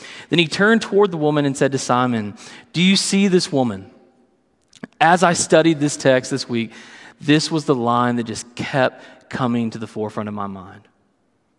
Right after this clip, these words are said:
There's, there's a part of this,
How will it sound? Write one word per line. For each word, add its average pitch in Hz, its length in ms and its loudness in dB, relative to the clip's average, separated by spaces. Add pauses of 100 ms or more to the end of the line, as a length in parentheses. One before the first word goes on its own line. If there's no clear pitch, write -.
(1700)
There's, 175 300 -2
there's 190 160 2
a 170 80 0
part 175 400 2
of 156 160 0
this, 120 360 -2